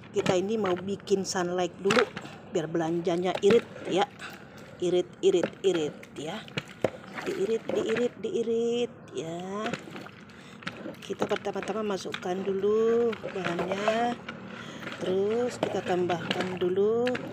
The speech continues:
sebanyak lima liter air panas. Kita aduk-aduk terus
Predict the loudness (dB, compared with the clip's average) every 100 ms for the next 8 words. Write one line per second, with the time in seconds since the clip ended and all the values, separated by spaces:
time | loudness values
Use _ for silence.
0 | -10 -12 -12 -12 -10 -10 -10 -10 -6 -4
1 | -2 -4 -4 -4 -2 -2 -4 -6 -10 -12
2 | -14 -12 -4 2 6 6 6 2 2 2
3 | 0 -2 -4 2 4 4 4 2 0 -2
4 | -4 -6 -4 -2 0 0 0 0 -2 -4
5 | -6 -4 0 0 0 -2 -6